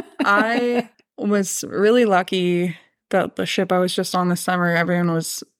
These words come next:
Speaker 2: so nice. And, like, the captain that I had, like, his, he had met his wife at school. And so he kind of knew, like,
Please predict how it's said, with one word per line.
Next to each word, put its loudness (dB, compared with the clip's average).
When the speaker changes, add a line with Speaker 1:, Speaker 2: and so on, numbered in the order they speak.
Speaker 2:
so 0
nice. 0
And, -2
like, -4
the -4
captain 0
that 2
I 2
had, 2
like, 0
his, -4
he 2
had 4
met 0
his -4
wife 0
at -8
school. 2
And -2
so -6
he -2
kind -2
of -10
knew, 0
like, -6